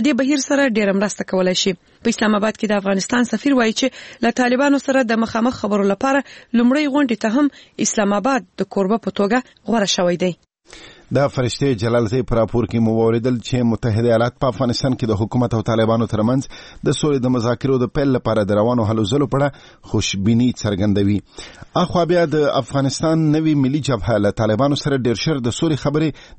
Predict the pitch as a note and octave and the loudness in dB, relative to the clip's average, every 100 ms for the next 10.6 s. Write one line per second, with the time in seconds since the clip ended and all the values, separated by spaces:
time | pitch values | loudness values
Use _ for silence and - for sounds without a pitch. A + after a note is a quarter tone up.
0 | G2+ - A2+ D3 D3+ D3 D3+ C#3+ A#2+ C#3+ | -4 -2 0 0 2 2 2 2 2 2
1 | B2+ G2+ E2+ G2+ C#3 B2 A#2+ C#3+ C#3+ E3 | 0 -2 -2 0 0 0 0 0 -2 -2
2 | D#3+ - - - A2+ C3+ C#3+ C3 B2 C#3 | -4 -6 -18 -6 -2 2 2 0 -2 -4
3 | C3+ A#2 B2 D3+ D#3 D3+ - - - C#3 | -2 -2 0 2 2 -2 -8 -20 -6 0
4 | D3+ F3 - D3 C#3 C3 E3 C#3+ F#3 D#3 | 0 0 0 0 0 0 0 0 -2 -2
5 | C#3 B2 A#2+ A#2 - E3 C3 - _ - | -2 -2 -2 -4 -2 -2 -2 -6 _ -2
6 | A2 A2 E3 C3+ A2 B2+ A2 A2+ G#2+ F2+ | 0 0 -2 -4 -4 -2 0 0 2 2
7 | F#2+ F#2+ F2+ - - - - G#2+ G2+ C3 | 2 0 -2 -8 -20 -20 -6 -4 -2 0
8 | B2 A2+ F#2+ A2 B2+ A#2+ G#2 A#2 G2+ C#3 | 0 0 0 -2 0 0 0 -2 0 -2
9 | B2+ B2 A#2 A2 B2 C#3+ D#3 C#3+ A#2+ A2 | -2 -2 0 0 0 0 0 0 0 0
10 | A2+ A#2+ - A#2 C3+ D#3+ | -2 -2 -2 -4 -2 -2